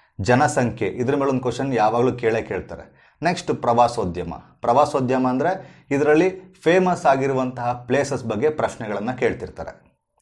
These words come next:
ಒಟ್ಟು ಇಪ್ಪತ್ತೆರಡು ಚಾಪ್ಟರ್ಸ್‌ಗಳು ಭಾರತದ ಭೂಗೋಳದಲ್ಲಿ ಬರುತ್ತೆ. ಇವಾಗ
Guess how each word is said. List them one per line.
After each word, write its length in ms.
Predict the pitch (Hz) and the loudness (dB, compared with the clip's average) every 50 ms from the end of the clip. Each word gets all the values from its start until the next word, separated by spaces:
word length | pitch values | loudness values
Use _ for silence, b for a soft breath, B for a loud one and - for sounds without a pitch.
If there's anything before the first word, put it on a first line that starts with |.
| _ - - | _ 0 2
ಒಟ್ಟು 360 | 151 180 175 175 - 196 180 | 2 2 2 4 6 8 8
ಇಪ್ಪತ್ತೆರಡು 800 | 160 160 - - - - 170 165 170 - - 147 143 147 143 | 8 6 4 0 0 0 0 0 0 0 0 2 4 4 2
ಚಾಪ್ಟರ್ಸ್‌ಗಳು 800 | 143 - - - 127 123 123 - 123 117 - 113 113 117 131 139 | 0 -2 2 4 4 4 4 0 -4 -6 -4 -2 0 0 0 2
ಭಾರತದ 640 | 131 110 92 104 104 110 120 123 120 117 - 110 98 117 123 123 | 0 0 4 4 6 6 6 4 2 -2 -4 -4 0 0 0 0
ಭೂಗೋಳದಲ್ಲಿ 640 | 104 98 110 117 107 113 110 104 98 107 101 90 | 0 0 -2 2 2 2 2 2 0 -2 -4 -4
ಬರುತ್ತೆ. 560 | 85 82 78 - - - 73 - - _ _ - | -4 -6 -8 -10 -14 -20 -20 -20 -20 _ _ -4
ಇವಾಗ 260 | 123 139 156 156 156 | 2 4 4 6 8